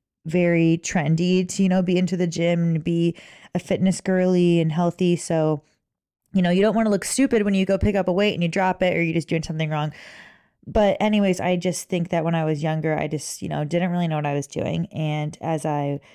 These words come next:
went to college and, you know, these past two years, my body has changed a lot. I've become a lot more educated on changing my mindset to working out to just, like, genuinely feel good and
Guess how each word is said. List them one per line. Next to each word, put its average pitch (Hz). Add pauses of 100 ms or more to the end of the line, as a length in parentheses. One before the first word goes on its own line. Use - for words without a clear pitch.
(180)
went 165
to 170
college 220
and, 160
you 175
know, 160
these 156
past -
two 175
years, 156
my 156
body 202
has 185
changed 180
a 175
lot. 170 (600)
I've 160 (120)
become 175
a 170
lot 156
more 165
educated 151 (440)
on 151 (640)
changing 214
my 185
mindset 170
to 156 (400)
working 170
out 151
to 160
just, -
like, 143
genuinely 143 (260)
feel 151
good 202 (480)
and 147